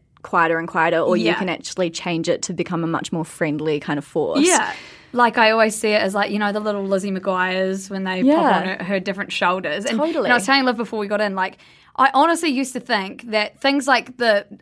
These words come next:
Speaker 2: angel and devil on your shoulder or Lizzie, that actually spoke to you. I was like, "Surely they have just invented that as a way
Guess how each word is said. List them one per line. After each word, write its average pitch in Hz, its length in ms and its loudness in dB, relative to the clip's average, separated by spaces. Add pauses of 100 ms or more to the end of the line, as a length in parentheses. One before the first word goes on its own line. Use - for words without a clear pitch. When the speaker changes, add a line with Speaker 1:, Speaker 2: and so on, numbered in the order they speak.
Speaker 2:
angel 233 340 0
and 208 100 -4
devil 202 200 -2
on 196 160 -2
your 196 80 -4
shoulder 190 280 0
or 190 80 -2
Lizzie, 196 260 -6
that 226 200 2
actually 233 280 -2
spoke - 360 -2
to - 100 -6
you. 180 220 -4
I - 20 2
was 202 80 -2
like, 208 200 -4 (200)
"Surely 370 460 2
they 247 240 4
have 240 80 -2
just 247 220 -4
invented 226 580 -4
that 165 300 -4 (100)
as 233 140 0
a 247 40 4
way 214 540 2